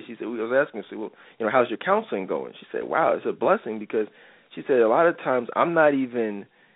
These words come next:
it's not me talking, it's God talking through me. It's God giving me the things to say." I've had women actually tell me through counseling, she's like, "You know, I know you're great at what you do, but you realize you're not talking right now, right?" She said, "This is, God is talking s-,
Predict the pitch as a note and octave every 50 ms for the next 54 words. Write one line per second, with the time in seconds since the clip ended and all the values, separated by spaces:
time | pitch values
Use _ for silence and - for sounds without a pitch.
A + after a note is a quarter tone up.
0 | _ _ _ _ _ _ _ _ - A2+ - - C#3 D3 C3+ G#2 A#2 B2 C3 D3
1 | D3 C3+ - - - F3+ G#3 G#3+ G#3 - G#2 G2 G2+ G2+ G#2 G#2+ B2 B2+ C3+ B2+
2 | A#2 - - D3+ C3+ B2 - A#2 G#2+ G#2 G2+ - - C#3+ G3 G#3 D#3 G#2+ F2+ F#2
3 | F#2+ - B2 C3 C#3 B2+ A2+ G#2+ C3 C3 A#2 A#2 B2 A#2 A2 G#2 - A#2+ A2 G#2
4 | - - - - - - - - D3 F3+ - - - G3+ F3 C#3 C3 C#3 D#3+ E3+
5 | D#3+ C#3+ C3+ - C3+ D3 D3+ D3 - - - C3+ A#2+ - - - E3 F#3 G#3 G3
6 | C#3+ A#2 G#2 G2+ - _ - - _ _ - - D#3 C#3 - - F3 G#3 G3+ B2+
7 | - A2 G#2+ - C#3 C3 A#2 A2 A2 - - C3 B2+ A#2 A2+ B2+ C#3+ D3 D#3 E3
8 | D#3 D3 C#3+ C#3+ C#3 C3+ B2+ A2+ A2 C3 D3 D3 C#3 B2+ B2+ C3+ C3+ C3 - -
9 | G#2 F#2+ F#2+ D3 F3 D#3+ B2+ A2 - - _ _ _ _ _ _ - B2 A2+ G#2+
10 | G2+ - - _ _ _ _ _ _ _ _ - A#2+ C#3 D3 E3+ F#3+ F3+ D#3 A#2+
11 | G#2 G#2 A#2 C3+ D3 D3 C#3 A#2+ F#2 - - - F#3 F#3 F3 - - - F2+ F2
12 | D#2+ D2+ D2 D#2 D2+ C#2 D2+ G#2+ A#2 B2 A2+ - - B2+ B2 A#2 G#2+ G#2 C#3 E3+
13 | - C3+ G#2+ F#2 _ _ - _ _ - - F#2 C3 C3+ D#3 D#3 C3 A#2 - -
14 | - D3+ C3 B2 - A#2 G2+